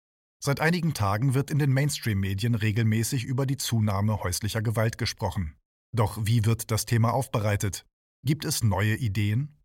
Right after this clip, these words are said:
Neue, schnelle Hilfskonzepte? Die Antwort ist klar, nein. Wer sich auch nur ein bisschen in der Geschichte auskennt, weiß,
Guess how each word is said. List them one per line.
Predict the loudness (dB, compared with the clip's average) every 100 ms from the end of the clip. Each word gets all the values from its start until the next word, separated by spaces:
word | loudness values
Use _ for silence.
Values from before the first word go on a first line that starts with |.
| _ _ _ -2
Neue, | 2 2 0
schnelle | 0 0 2 2
Hilfskonzepte? | 0 -2 -2 -4 -2 -2 -4 -4 -6 -8 _ _ _ _
Die | -2
Antwort | 0 -2 0 -2
ist | -2 -6
klar, | 0 0 0 -4 _ _ -4
nein. | -2 0 -2 -8 _ _ _ _ _ _ _ _ -2
Wer | 0
sich | 0 0
auch | 0
nur | 2 2
ein | 2 2
bisschen | 2 2 0 0
in | 0
der | 0
Geschichte | 0 0 -2 -2 -4
auskennt, | -4 -4 -2 -2 -2 -4
weiß, | -4 -2 -4